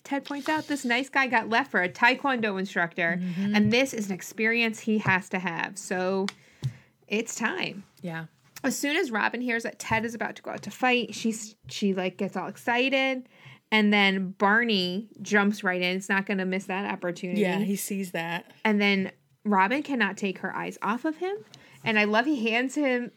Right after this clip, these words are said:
Speaker 1: hands her the suit jacket and asks her to find a wooden hanger for
Speaker 2: Yeah,
Speaker 1: it. And
Speaker 2: he's
Speaker 1: then
Speaker 2: got a
Speaker 1: off he goes into the alley.
Speaker 2: He's got a couple little metrosexual moments here that are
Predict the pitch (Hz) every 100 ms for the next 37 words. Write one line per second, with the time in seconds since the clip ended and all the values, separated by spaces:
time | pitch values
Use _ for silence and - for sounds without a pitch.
0 | - 233 269 302 254 226 - 233 - 208
1 | 208 220 170 185 190 202 - 208 190 202
2 | 180 180 185 202 214 247 254 277 - 214
3 | 185 175 170 202 302 302 202 196 214 196
4 | 208 208 294 196 208 240 214 202 220 208
5 | 190 - 170 - - 98 - 269 240 285
6 | 294 294 269 220 190 196 196 202 180 196
7 | 180 - 170 170 175 170 165 185 165 165
8 | 165 160 -